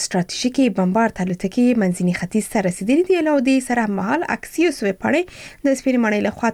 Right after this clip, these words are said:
تهران ته خبرداري پیغام په اړه یې راپور کړی دی. په همدې حال کې اکسیوس ویبپاڼې دا هم ویلي چې سپینې ماڼۍ په وروستیو ورځو کې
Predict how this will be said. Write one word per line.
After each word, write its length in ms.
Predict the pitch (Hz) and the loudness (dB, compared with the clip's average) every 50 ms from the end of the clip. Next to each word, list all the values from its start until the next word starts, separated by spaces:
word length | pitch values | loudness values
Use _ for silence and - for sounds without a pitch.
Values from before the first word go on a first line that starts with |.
| - | 0
تهران 260 | 214 208 208 202 208 - - | -2 -2 -2 -2 -2 -2 -2
ته 100 | 226 - - | -2 -2 -2
خبرداري 440 | 196 185 180 - - 190 220 220 233 233 - 208 | -2 -2 0 0 0 2 4 4 2 2 2 0
پیغام 380 | 190 190 - 254 294 285 - | -2 0 0 0 0 0 0
په 100 | - 185 | 0 0
اړه 100 | 190 240 269 | 0 2 2
یې 40 | 254 202 | 2 0
راپور 240 | 180 - - - 196 180 - | 0 -2 -4 -4 -4 -4 -4
کړی 120 | - - - | -4 -2 -2
دی. 80 | 220 226 - - - - - - - - | -2 -2 -4 -6 -16 -14 -14 -14 -8 -2
په 80 | - 330 | 0 2
همدې 120 | 302 330 359 | 4 4 2
حال 100 | 359 349 | 2 2
کې 120 | - 302 277 | 0 -2 -2
اکسیوس 340 | - - - 302 294 - - 247 | -2 -2 -2 -2 -2 -2 -2 -2
ویبپاڼې 360 | 220 214 - - 233 233 285 285 254 233 | -2 -2 0 0 0 2 2 2 2 0
دا 80 | 233 233 | 0 0
هم 80 | 220 220 | 2 2
ویلي 180 | 254 285 302 294 | 4 4 4 2
چې 300 | 277 - 294 285 269 277 | 2 2 2 2 2 2
سپینې 280 | - 359 370 359 302 269 | 0 0 2 2 4 2
ماڼۍ 160 | 240 247 262 262 - | 2 2 0 0 0
په 80 | 226 214 | -2 -2
وروستیو 280 | 214 214 - 240 226 220 | -2 -2 0 0 2 2
ورځو 260 | 233 240 247 254 254 | 2 2 0 0 -2
کې 80 | 233 | -2